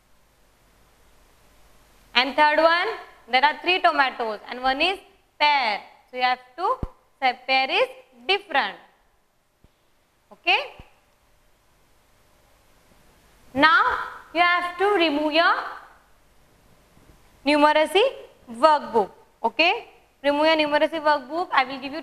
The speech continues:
two minutes to remove. Remove your workbook. Now we have to solve the worksheet. We have studied the same and different. Okay. Now we have to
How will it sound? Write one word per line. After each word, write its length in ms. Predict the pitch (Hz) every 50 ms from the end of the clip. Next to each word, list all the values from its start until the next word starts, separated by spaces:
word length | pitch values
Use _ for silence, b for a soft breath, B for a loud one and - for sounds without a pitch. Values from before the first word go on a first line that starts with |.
| - _
two 120 | - 311 302
minutes 380 | 294 311 302 330 370 359 -
to 80 | - 320
remove. 380 | 302 294 285 302 359 - - - - - - - _ _ _ _ _ _ _ _ _ _ _ _ _ _ _ _ -
Remove 320 | 269 277 285 277 294 302 294
your 140 | 302 302
workbook. 580 | 294 277 294 285 277 285 240 294 349 392 440 403 - - - _ _ _ _ _ _ _ _ _ _ _ _ _ _ _ _ _ _ _ _ _ _ _ _ _ _ _ _ _ _ _ _ _ _ _ _ _ _ _ _ _ _ _ - - _ _ _ _ _ _ _ _ _ _ _ _ _ _ _ _ - _ _ _ _ _ _ _ _ _ - _ _ _ _ - - _ _ _ _ _ _ _ - - _ - - - - _ _ -
Now 80 | 254 269
we 60 | 285
have 220 | 277 269 269 285
to 140 | 330 359 349
solve 280 | - 302 254 240 247 247
the 60 | 302
worksheet. 460 | 311 311 349 349 - - 302 269 233
We 120 | 254 302 339
have 240 | 339 339 349 349 349
studied 360 | 349 311 277 269 294 294 254
the 120 | 339 359 -
same 220 | - 285 269 269 277
and 240 | 285 302 302 294 294
different. 440 | 339 - - 294 262 233 196 190 - - 240
Okay. 380 | 240 - 311 339 403 453 - - - _ _ _
Now 440 | 269 285 311 320 359 427 440 339 311
we 80 | 311 339
have 220 | 339 330 339 339 - - _ _
to 200 | 370 392 466